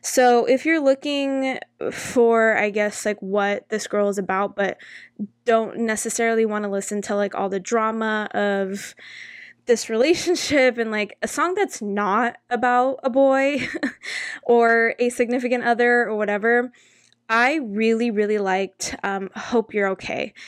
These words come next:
It's the last song on the album, and it's basically her just recalling memories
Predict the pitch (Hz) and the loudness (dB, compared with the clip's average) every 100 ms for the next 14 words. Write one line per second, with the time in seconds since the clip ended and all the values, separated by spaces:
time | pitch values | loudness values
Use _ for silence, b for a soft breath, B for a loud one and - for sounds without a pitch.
0 | B - 190 214 208 233 - 254 262 277 | B -10 -6 0 0 0 -2 -4 -2 -4
1 | 302 - 202 196 202 208 226 _ B B | -4 -2 -2 0 0 -2 -6 _ B B
2 | B B - 226 214 214 208 214 196 - | B B -4 0 0 0 -2 -6 -8 -14
3 | _ _ - - 233 240 277 277 285 294 | _ _ -8 0 0 2 0 0 -2 -2
4 | 254 240 226 240 - 196 - 214 214 202 | 0 0 0 -2 -2 -4 -2 -2 -2 -2
5 | 196 208 208 214 202 | -2 -2 -2 -2 -4